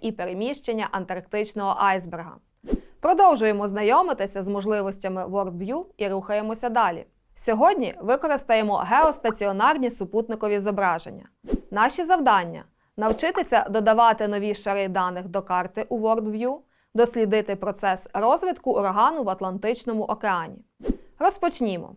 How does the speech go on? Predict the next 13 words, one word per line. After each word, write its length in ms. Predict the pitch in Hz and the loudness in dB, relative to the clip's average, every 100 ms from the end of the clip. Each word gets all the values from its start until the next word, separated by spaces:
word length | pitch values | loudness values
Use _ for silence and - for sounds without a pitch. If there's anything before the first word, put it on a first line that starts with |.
| _ _ _ | _ _ _
Спершу 460 | - - 381 392 349 | -2 2 2 2 0
з'ясуємо, 680 | 302 311 240 220 254 339 | 2 2 0 0 0 -2
що 260 | 339 - 277 | -6 0 0
таке 360 | 294 226 233 285 | 2 0 2 2
геостаціонарний 1040 | 220 226 233 220 208 196 196 202 208 202 | 4 4 2 -2 -4 -2 2 2 0 -4
супутник. 720 | 196 202 196 175 165 - _ _ - - - | -6 -6 -6 -8 -10 -20 _ _ -10 -10 -6
Геостаціонарними 1120 | - 254 262 269 262 262 247 285 359 269 214 185 | 2 4 4 2 2 4 6 6 6 4 0 -2
називаються 760 | 208 208 226 233 220 214 214 | -2 0 4 6 6 4 0
супутники, 720 | 202 220 214 185 202 214 320 - | -4 -6 -6 -8 -4 -4 -4 -4
розміщені 680 | 226 220 226 277 - 254 214 | -2 0 0 -2 -2 -4 -2
на 180 | 208 196 | 0 0
геостаціонарній 1160 | 202 269 262 262 214 220 214 208 214 202 202 | 4 4 2 0 -2 0 0 4 2 2 -2
орбіті, 600 | - 202 196 208 214 359 | -2 -2 -2 -4 -6 -8